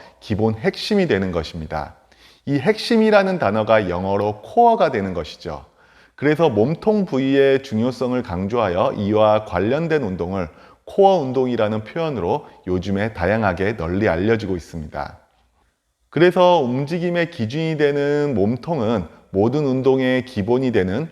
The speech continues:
굉장히 중요한 운동이 되는데요. 이 몸통 운동 중에 보행과 관련하여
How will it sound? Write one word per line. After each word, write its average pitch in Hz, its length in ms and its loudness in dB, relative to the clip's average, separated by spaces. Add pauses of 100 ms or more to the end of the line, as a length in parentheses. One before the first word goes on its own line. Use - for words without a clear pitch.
굉장히 107 440 -2
중요한 156 420 0
운동이 117 300 0
되는데요. 90 640 -2 (360)
이 120 200 0
몸통 160 500 2
운동 151 300 0
중에 101 500 -2 (120)
보행과 131 680 4
관련하여 101 680 -2